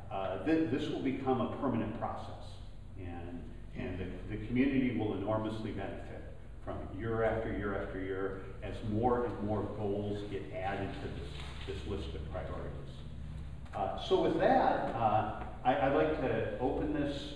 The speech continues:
to, to, uh, uh, any questions from board members, uh, you know, with the, uh, a lot of different people that have participated in this are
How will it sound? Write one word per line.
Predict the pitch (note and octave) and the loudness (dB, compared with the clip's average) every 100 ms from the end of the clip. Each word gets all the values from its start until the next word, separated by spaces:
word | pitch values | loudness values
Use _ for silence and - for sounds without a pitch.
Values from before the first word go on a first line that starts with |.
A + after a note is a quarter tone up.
| - | -4
to, | G#2 | 0
to, | G2 - - A2+ F#2 F#2 F#2 - | 0 -2 -2 -2 -2 -2 -4 -6
uh, | |
uh, | F#2 - - - - - - G#2+ - | -4 -4 -4 -6 -8 -8 -8 -6 -2
any | C3+ C3 | 2 2
questions | - C#3+ C#3+ D3+ C#3 C#3 - - - - | 4 4 4 2 2 2 2 -4 -8 -6
from | A#2 | -4
board | G2+ A2+ A2+ A2+ | 0 4 4 4
members, | A#2 A#2 A#2+ C3 - - | 0 0 0 -2 -2 -4
uh, | - - - - - - - - | -4 -4 -6 -10 -10 -12 -10 -8
you | |
know, | F#2+ F#2 | -6 -6
with | - | -4
the, | - - - - - - - - - - - | -4 -2 -4 -6 -8 -8 -10 -10 -10 -10 -8
uh, | - - - - - - - - | -6 -6 -6 -8 -8 -10 -10 -6
a | A#2+ | 2
lot | C3 C#3 | 6 6
of | C#3 | 6
different | D3 C3 A#2 | 4 2 0
people | D3+ B2 | 0 0
that | A2 A2 - - | 0 0 -4 -2
have | B2 - | -2 -2
participated | A2 - B2+ - B2+ B2 A2 G#2 | -2 -4 -4 -4 0 2 2 -2
in | G#2 G2+ | 0 0
this | G#2+ G#2 | -2 -2
are | F#2+ F#2 | -4 -4